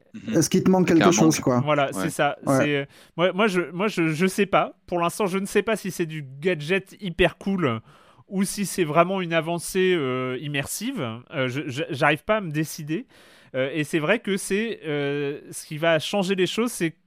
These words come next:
Speaker 3: est-ce qu'on va ressentir un manque quand ce sera pas là ? C'est possible. Et, et vraiment, il y a deux choses qui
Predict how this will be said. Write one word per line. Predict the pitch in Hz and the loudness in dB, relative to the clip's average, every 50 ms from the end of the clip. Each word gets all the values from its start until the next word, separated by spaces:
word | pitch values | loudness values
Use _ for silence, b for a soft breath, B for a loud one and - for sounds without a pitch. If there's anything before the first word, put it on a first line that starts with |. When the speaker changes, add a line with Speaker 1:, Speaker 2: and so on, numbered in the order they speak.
| _ - | _ -8
Speaker 3:
est-ce | 160 160 - - | -8 -8 -6 -4
qu'on | - 185 | -4 2
va | 175 170 | 2 2
ressentir | 143 156 190 185 - 208 190 - - 202 170 | 2 2 -2 -2 -2 -6 -6 -2 -2 -2 0
un | 165 165 | 0 -4
manque | 165 185 208 202 - | -2 -4 -6 -6 -4
quand | - 170 - | -6 -6 -4
ce | - 160 | -6 -8
sera | - - 160 | -2 -2 0
pas | 147 156 151 | 2 4 2
là ? | 147 B B B B | 2 B B B B
C'est | - - 190 | 0 0 0
possible. | - 240 226 - - 214 254 311 254 156 - B B B B B B B | 2 2 -2 -2 -4 -6 -2 -2 -2 -2 -4 B B B B B B B
Et, | 143 147 156 - 165 | -2 -2 -2 0 -2
et | 147 | -2
vraiment, | 147 160 185 208 240 | 0 0 -2 -2 0
il | 233 | 0
y | 185 | 0
a | 147 | 0
deux | 139 139 180 214 | 0 2 0 0
choses | 202 - - 226 226 214 180 147 135 131 127 127 | 0 0 -2 -2 -2 -2 -2 -4 -4 -6 -8 -10
qui | - - 139 139 135 131 127 127 | -10 -8 -6 -6 -4 -6 -8 -10